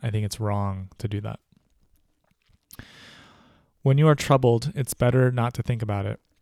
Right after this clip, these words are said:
but to keep busy with more cheerful things. Hmm. I disagree. I, you know, it's funny. I, the way I live my life is that I strongly disagree. Like, I think it's very important to introspect and seek therapy and to talk things through with friends and family and to really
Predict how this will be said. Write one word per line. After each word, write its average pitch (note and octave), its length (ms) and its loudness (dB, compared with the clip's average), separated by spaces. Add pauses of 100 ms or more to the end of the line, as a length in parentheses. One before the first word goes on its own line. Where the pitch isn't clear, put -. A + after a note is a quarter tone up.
(360)
but A#2 420 0
to - 100 -4
keep C3+ 300 -4
busy A2+ 400 0
with G#2+ 200 -6
more A2 140 -2
cheerful A#2 340 -4
things. - 500 -10 (680)
Hmm. G#2+ 260 -4 (1700)
I B2+ 60 -6
disagree. G#2+ 520 -6 (1040)
I, B2 300 0 (340)
you C#3 100 0
know, C3+ 160 6
it's B2+ 140 4
funny. A2 260 0
I, B2 300 -2 (440)
the C3+ 80 6
way D3+ 140 8
I D#3 60 6
live D3 160 2
my B2 80 -4
life A2 260 -6
is A2+ 80 -6
that G2+ 120 -4
I G2 60 -6
strongly G#2 380 -4
disagree. A#2 520 -4
Like, G#2+ 180 -6
I G#2 240 -2
think A2 180 -6
it's G#2+ 120 -10
very G#2 260 -6
important A2+ 400 -6
to G#2+ 220 -4
introspect A2 760 -6
and G2+ 300 -6
seek - 260 -12
therapy C3+ 520 -4
and G#2+ 80 -8
to G2+ 40 -12
talk - 280 -12
things G#2+ 220 -12
through A#2+ 220 -6
with G#2+ 120 -8
friends B2 340 -6
and G#2 160 -12
family A#2+ 480 -4
and G2+ 140 -6
to - 80 -6
really A2 440 -2